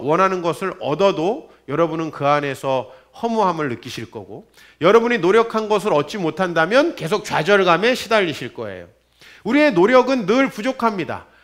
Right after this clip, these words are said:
내가 가정을 위해서 아무리 노력해도 부족한 부분이 여전히 있고, 여러분들이 이 인생을 행복하려고 아무리 노력해도 부족한 부분들이 여전히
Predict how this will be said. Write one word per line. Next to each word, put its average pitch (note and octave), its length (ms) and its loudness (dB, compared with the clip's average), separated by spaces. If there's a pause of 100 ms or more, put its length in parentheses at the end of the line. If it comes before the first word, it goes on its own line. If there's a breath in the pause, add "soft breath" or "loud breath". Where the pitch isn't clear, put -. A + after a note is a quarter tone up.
(220 soft breath)
내가 A3+ 240 4
가정을 A#3 520 2
위해서 G#3+ 340 0
아무리 A3 380 -2
노력해도 G3 680 0
부족한 G3 460 -2
부분이 D#3+ 320 -6
여전히 C3+ 360 -4
있고, G2+ 360 -16 (320 soft breath)
여러분들이 A#3 600 4
이 - 20 2
인생을 G#3 400 0
행복하려고 A3 800 0
아무리 G#3 280 -2
노력해도 G3 560 -2
부족한 F#3 500 -4
부분들이 D#3 440 -6
여전히 F#3+ 580 -2